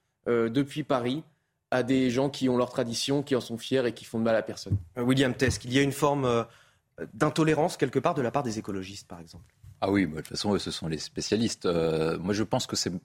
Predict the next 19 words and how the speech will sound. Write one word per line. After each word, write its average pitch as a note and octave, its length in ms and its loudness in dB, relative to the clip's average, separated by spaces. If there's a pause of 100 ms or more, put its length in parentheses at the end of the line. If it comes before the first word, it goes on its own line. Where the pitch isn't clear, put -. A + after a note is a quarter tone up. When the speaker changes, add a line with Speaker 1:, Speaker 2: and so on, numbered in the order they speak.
Speaker 3:
pas F#2+ 100 2
même G#2+ 240 0
une G#2 100 -2
question - 260 -2
d'intolérance, G#2 560 0
c'est F#2+ 160 -2
même F#2 260 -2
une F2 100 -6
question - 300 -4
de F2 40 -4
to-, F#2+ 240 -2 (200)
totalitarisme. F#2 1040 0 (360)
Ce G2+ 60 -4
sont - 160 -4
des F#2 220 2
ayatollahs F2+ 400 2
verts, E2 180 2
en D2 60 -10
fait. - 180 -6